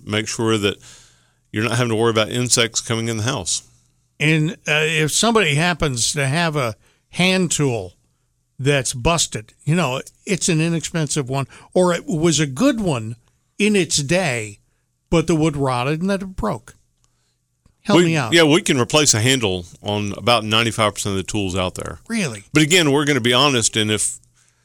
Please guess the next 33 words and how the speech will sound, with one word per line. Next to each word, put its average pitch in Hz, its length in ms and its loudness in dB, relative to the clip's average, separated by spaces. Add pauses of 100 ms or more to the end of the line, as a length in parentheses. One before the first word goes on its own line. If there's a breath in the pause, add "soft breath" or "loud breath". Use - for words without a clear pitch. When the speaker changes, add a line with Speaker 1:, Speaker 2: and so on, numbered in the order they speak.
(300)
Speaker 1:
if 120 200 0
it 135 60 4
was 110 160 0
your 110 100 0
great-grandfather's 127 960 0
Speaker 2:
Oh, - 40 -6
Speaker 1:
axe, 110 460 0
Speaker 2:
yeah, 110 60 -8
yeah. 113 240 -10 (120)
Speaker 1:
then, 113 440 0
okay, 113 280 2
we're 104 280 0
gonna 113 320 -2 (300)
fix - 360 -4
a 95 60 -2
handle. 104 420 0
But 95 300 0 (360 soft breath)
Speaker 2:
Right. 120 300 -4
Speaker 1:
if 117 140 -2
we 147 100 2
sit 143 220 2
there 127 140 2
and 113 100 0
look 120 260 2
at 104 160 2 (360)
an 107 160 -4
axe 117 320 2
that 101 80 -4
was 98 120 -2
bought 107 260 0 (160)
five 110 320 0
years 113 220 0
ago, 98 480 0